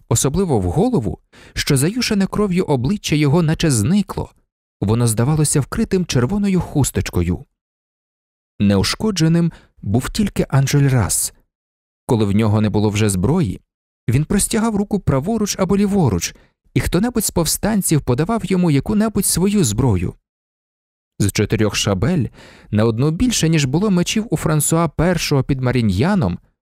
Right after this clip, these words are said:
у нього залишався тільки один уламок. Гомер каже:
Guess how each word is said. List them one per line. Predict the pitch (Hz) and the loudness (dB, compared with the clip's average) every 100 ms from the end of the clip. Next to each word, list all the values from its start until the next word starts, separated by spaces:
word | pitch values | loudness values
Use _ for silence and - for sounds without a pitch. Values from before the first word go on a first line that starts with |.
| _ _ - | _ _ 0
у | 110 | 2
нього | 113 120 | 4 4
залишався | 120 135 - 240 - 160 | 2 0 0 -2 -2 -4
тільки | - 147 - | 0 -2 0
один | 143 143 202 - | 0 0 -2 0
уламок. | 208 180 95 78 - - _ _ _ _ _ _ _ _ - | 0 2 2 -2 -6 -18 _ _ _ _ _ _ _ _ -2
Гомер | 107 127 202 202 | 0 2 0 -2
каже: | - 123 85 76 | 0 2 2 -2